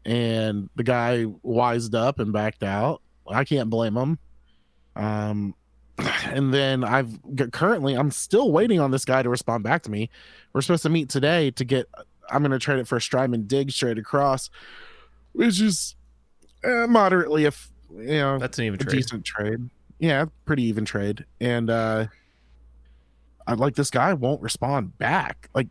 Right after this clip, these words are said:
Speaker 1: he, we, we talked on, like, Friday, and he's like, "Well, I'm going out of town." And he, like, didn't respond for the whole day, or he didn't tell me he was going out of town yet.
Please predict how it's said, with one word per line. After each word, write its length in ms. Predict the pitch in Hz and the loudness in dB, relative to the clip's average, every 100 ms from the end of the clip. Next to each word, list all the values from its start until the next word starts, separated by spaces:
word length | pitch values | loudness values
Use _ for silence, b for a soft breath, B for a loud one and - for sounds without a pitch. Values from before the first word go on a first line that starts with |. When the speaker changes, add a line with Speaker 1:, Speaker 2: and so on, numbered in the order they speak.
| - | -4
Speaker 1:
he, 240 | 120 156 - - - - _ - _ - - | -2 -2 -4 -16 -20 -20 _ -20 _ -12 -2
we, 140 | 175 | 2
we 160 | 151 151 | 2 2
talked 340 | - 196 220 | 4 4 4
on, 120 | 185 | 2
like, 160 | 147 120 | 0 -4
Friday, 840 | - - 143 135 90 76 73 104 - - - - - - | -6 0 2 2 -2 -8 -10 -12 -16 -20 -20 -20 -20 -6
and 80 | 120 | -2
he's 140 | 135 | 0
like, 280 | 120 113 104 | 0 0 -2
"Well, 120 | 110 127 | 0 2
I'm 80 | 143 | 2
going 220 | 147 139 | 2 2
out 160 | 127 | 0
of 80 | 113 | -2
town." 680 | - 131 123 110 101 101 101 b b b b b - - - | -4 -2 0 -2 -4 -6 -6 b b b b b -20 -8 -2
And 160 | 131 | 0
he, 220 | 135 131 113 - | 0 0 -2 -2
like, 280 | 120 113 | -4 -2
didn't 200 | 120 214 | 2 2
respond 680 | 208 175 - 190 185 156 135 - - - | 2 0 2 2 2 -2 -6 -16 -20 -4
for 340 | 143 131 117 - _ _ - | -2 0 -4 -10 _ _ -12
the 160 | 127 123 | -6 -2
whole 260 | 151 165 | 0 0
day, 400 | 120 120 113 101 | 2 0 0 0
or 80 | 117 | 2
he 100 | 185 | 2
didn't 180 | 214 147 | 2 2
tell 140 | 160 | 0
me 80 | 156 | 0
he 40 | 131 | 0
was 80 | |
going 120 | 117 120 | 0 -2
out 100 | 107 | -2
of 80 | - | -4
town 200 | 120 107 | -4 -4
yet. 180 | 98 | -6